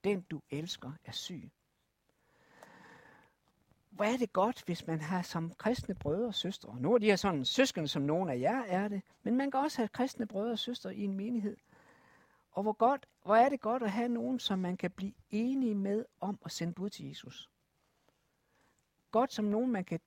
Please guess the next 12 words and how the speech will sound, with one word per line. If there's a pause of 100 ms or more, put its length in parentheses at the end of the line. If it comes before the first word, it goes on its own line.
dele
liv
med (960)
og
sige,
"Vi
har
brug
for
at
få
fat